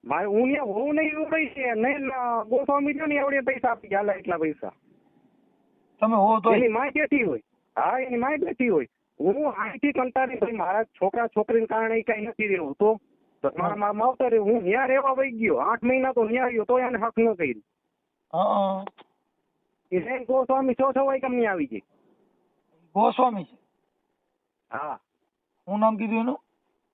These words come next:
Speaker 1: નયન ગોસ્વામી.
Speaker 2: હા, હા.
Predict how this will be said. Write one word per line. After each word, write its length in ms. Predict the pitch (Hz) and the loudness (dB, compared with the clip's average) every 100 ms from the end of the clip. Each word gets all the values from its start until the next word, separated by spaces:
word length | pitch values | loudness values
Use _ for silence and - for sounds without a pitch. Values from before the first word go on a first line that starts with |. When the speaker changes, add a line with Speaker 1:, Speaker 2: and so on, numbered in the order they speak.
| _ _ _ 120 | _ _ _ -6
Speaker 1:
નયન 340 | 170 233 226 | -2 0 0
ગોસ્વામી. 640 | 214 220 185 147 110 98 _ _ _ _ - - | 0 0 0 -2 -4 -10 _ _ _ _ -20 -8
Speaker 2:
હા, 40 | 160 | -2
હા. 360 | 170 180 170 | 0 0 -2